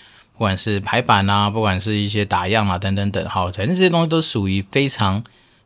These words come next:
normal、非常正常的一些，就是在这种礼品、赠品、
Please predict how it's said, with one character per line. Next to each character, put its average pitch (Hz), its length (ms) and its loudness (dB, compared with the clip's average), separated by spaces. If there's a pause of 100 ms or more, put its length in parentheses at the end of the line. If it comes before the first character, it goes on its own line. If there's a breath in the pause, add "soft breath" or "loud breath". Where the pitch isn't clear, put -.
normal、 131 580 6
非 127 160 -2
常 107 180 2
正 107 240 2
常 92 240 0
的 95 160 0
一 101 60 0
些， 101 240 0
就 104 100 -2
是 101 140 -2
在 95 280 2
这 101 180 -4
种 92 200 -2
礼 98 140 -2
品、 117 400 -2
赠 110 240 2
品、 101 180 -4